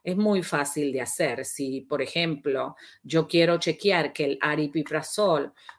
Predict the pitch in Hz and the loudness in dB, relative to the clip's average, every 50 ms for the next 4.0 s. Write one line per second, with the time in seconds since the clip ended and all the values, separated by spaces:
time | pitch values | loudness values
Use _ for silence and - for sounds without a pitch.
0 | _ _ 151 156 156 147 139 143 143 147 - 147 147 151 165 185 214 214 196 165 | _ _ 4 6 6 6 6 4 4 4 4 4 4 4 4 6 6 6 6 4
1 | 151 143 - 170 160 165 170 175 170 165 165 147 139 143 - - 156 156 160 165 | 4 2 2 -2 -2 0 0 0 0 0 0 2 0 0 0 2 4 4 6 6
2 | 160 156 - 165 160 151 143 - 156 151 - - - 208 202 165 143 135 143 - | 4 4 2 0 0 0 0 -2 -2 -2 -2 -2 0 2 4 4 4 2 0 -4
3 | - - - 160 156 160 175 170 - _ _ _ _ _ _ 165 160 156 156 180 | -8 -8 -6 -4 -4 -4 -4 -6 -10 _ _ _ _ _ _ -2 0 2 2 0